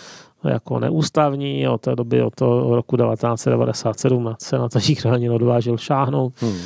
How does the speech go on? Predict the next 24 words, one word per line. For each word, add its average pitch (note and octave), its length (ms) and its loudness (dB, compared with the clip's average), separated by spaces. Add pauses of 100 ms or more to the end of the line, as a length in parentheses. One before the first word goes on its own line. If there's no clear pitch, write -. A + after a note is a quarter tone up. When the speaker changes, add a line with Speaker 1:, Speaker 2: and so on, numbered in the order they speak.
(380)
Speaker 1:
Zelení B2+ 400 2
na A2+ 120 -2
to A#2 140 -4
teda A2 180 0
chtěli C#3 360 0
šáhnout, B2 520 -2
a A#2 80 2
F A2+ 100 -2
D A2 160 -2
P A2 200 -6
ne. C#3 320 0 (600)
Pak - 220 2
samozřejmě C#3+ 440 4
vznikají C3 360 2
takové D#3+ 360 0
ty F#3 120 2
rozpory F3 640 2
na D#3 200 0
úrovni F3 480 2
t-, - 260 -6
toho, E3 300 2
že E3 140 -2
Německo D#3+ 500 -2
má, C#3+ 400 0